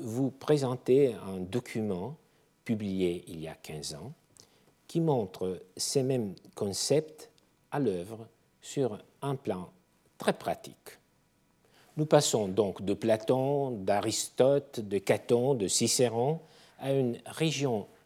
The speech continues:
rurale de l'Espagne à l'époque de l'empereur Adrien. L'équité et l'égalité servent ici pour déterminer la répartition de l'accès à l'eau.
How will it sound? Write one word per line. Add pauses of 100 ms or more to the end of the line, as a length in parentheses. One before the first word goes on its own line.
(340)
rurale
de
l'Espagne (1600)
à
l'époque (140)
de
l'empereur (120)
Adrien. (880)
L'équité (160)
et
l'égalité (600)
servent
ici
pour (100)
déterminer
la
répartition (240)
de
l'accès (500)
à
l'eau.